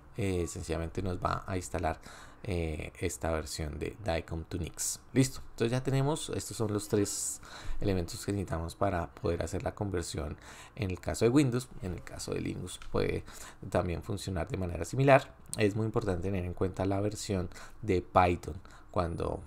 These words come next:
hacemos este procedimiento. ¿Listo? Recordar que aquí estamos en la versión tres punto nueve. Bueno, muy bien, entonces ya tenemos nuestros paquetes instalados, eh, y pues básicamente vamos ahora a proceder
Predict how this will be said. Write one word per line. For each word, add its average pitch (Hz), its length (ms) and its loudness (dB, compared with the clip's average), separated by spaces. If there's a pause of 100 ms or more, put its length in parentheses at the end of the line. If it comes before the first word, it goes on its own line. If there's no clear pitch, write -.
hacemos 80 680 -2
este 90 260 -2
procedimiento. 80 760 -4 (120)
¿Listo? 92 260 2
Recordar 92 420 4
que - 80 -4
aquí 90 160 -2
estamos 90 300 -2
en 101 80 0
la 107 80 2
versión 107 320 0 (320)
tres 90 320 2
punto 82 420 -4
nueve. 76 360 -8 (800)
Bueno, 127 160 6
muy 143 120 8
bien, 117 240 6
entonces 110 240 0
ya 127 140 6
tenemos 127 420 2
nuestros 104 480 0
paquetes 101 460 0
instalados, 143 680 6 (420)
eh, 92 360 2
y 147 260 4 (280)
pues 107 340 4
básicamente 107 500 2
vamos 98 220 0
ahora 101 340 2
a 110 140 2
proceder 110 640 2